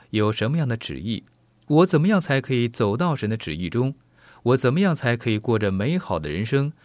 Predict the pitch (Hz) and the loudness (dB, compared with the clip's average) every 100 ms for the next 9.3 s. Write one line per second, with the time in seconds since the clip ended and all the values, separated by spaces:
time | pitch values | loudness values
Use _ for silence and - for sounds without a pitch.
0 | - - 117 117 107 147 131 - 101 98 | -20 -2 0 2 0 2 0 0 -2 -2
1 | 95 85 - 196 165 101 87 80 87 85 | -2 -4 -2 0 0 0 -2 -4 -4 -6
2 | 76 - 78 92 143 - _ - 73 - | -6 -6 -4 -2 -6 -10 _ -10 -8 -10
3 | 50 - _ _ _ _ _ _ _ _ | -14 -18 _ _ _ _ _ _ _ _
4 | _ - 139 147 135 127 104 104 - 120 | _ 2 2 4 2 4 4 4 0 -2
5 | 139 156 143 165 160 - 113 - 123 110 | 0 0 0 -2 -2 0 0 0 0 0
6 | 104 - - 76 95 - _ - - 156 | -2 -4 -4 -2 -2 -6 _ -4 0 2
7 | 135 185 220 170 151 131 120 90 85 - | 4 4 4 2 0 0 0 0 -2 -2
8 | 220 190 127 156 185 196 156 107 80 69 | 2 2 2 2 2 2 0 -2 -2 -6
9 | - - 57 | -6 -8 -8